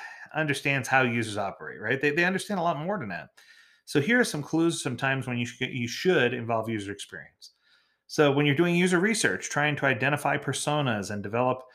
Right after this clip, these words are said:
develop out, uh, empathy patterns and trying to figure out how people react, if you're doing story mapping or journey mapping,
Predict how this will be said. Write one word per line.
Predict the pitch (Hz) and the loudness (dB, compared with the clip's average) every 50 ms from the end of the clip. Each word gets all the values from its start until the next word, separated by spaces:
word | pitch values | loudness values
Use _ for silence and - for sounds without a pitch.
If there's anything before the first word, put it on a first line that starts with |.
| - - _ _ _ | -20 -20 _ _ _
develop | - 127 117 151 156 147 147 147 | 0 4 6 6 6 6 6 4
out, | 147 151 139 110 104 101 - - - | 6 6 6 4 2 -2 -6 -8 -6
uh, | 120 117 113 117 - | -6 -6 -6 -6 -4
empathy | - 147 165 156 160 - 147 135 | -2 -2 -2 -2 -2 -2 -2 -2
patterns | 143 - 127 117 113 107 104 95 95 95 92 92 | 2 2 4 4 4 2 -2 -4 -6 -8 -8 -6
and | 104 104 104 104 104 104 104 | -4 -4 -4 -2 -4 -4 -4
trying | - - 151 151 | -4 -4 -2 -2
to | 143 | -2
figure | 135 - 139 135 135 127 | -2 -2 0 2 4 4
out | 120 117 | 2 2
how | - - - 127 139 | 0 -2 -2 -2 -4
people | 139 - - - - 135 127 | -4 -4 -8 -8 -6 -4 -2
react, | 127 123 123 123 120 110 104 - | 0 0 2 2 2 0 -2 -6
if | 107 - | -10 -12
you're | - 110 | -8 -6
doing | 123 123 120 120 | -4 -4 -4 -4
story | - - - - 139 143 147 143 131 | -6 -6 -2 0 2 4 4 4 2
mapping | 117 110 107 101 - - 104 | 0 -2 -2 -4 -4 -8 -10
or | 98 95 | -10 -10
journey | 98 - 120 131 139 135 127 | -6 -4 -2 0 0 0 -2
mapping, | 117 107 104 101 - - 98 95 | -2 -4 -6 -6 -8 -10 -12 -14